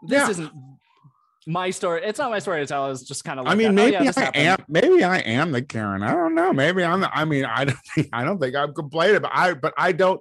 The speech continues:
Speaker 2: see that situation, and it blows my mind. You
Speaker 1: Mm.
Speaker 2: know, w-, wear your fucking mask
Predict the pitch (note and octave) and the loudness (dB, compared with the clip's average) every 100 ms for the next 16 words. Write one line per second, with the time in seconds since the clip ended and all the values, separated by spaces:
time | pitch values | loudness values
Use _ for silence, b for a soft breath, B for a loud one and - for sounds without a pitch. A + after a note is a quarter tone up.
0 | - - E3 D#3 C3+ C3 B2 - A#2+ A2 | -8 -8 -4 -2 -2 -4 -12 -6 -4 -4
1 | G#2+ G2+ F#2+ F#2 G#2 G#2 G#2 G2+ - B2 | -6 -8 -10 -8 -8 -6 -8 -8 -6 -8
2 | - B2 B2 A2+ G2+ F#2+ F#2 b b b | -4 -2 -2 -4 -8 -10 -12 b b b
3 | A#3+ A#3 A3+ E3+ - A#2+ D#3 F#3+ A#3 C#4 | -4 0 0 -2 -8 -10 -2 2 2 -2
4 | C4 G#3+ G#3 F3+ C#3+ C3 B2+ B2 - | -2 -2 -2 -4 0 0 0 -2 -6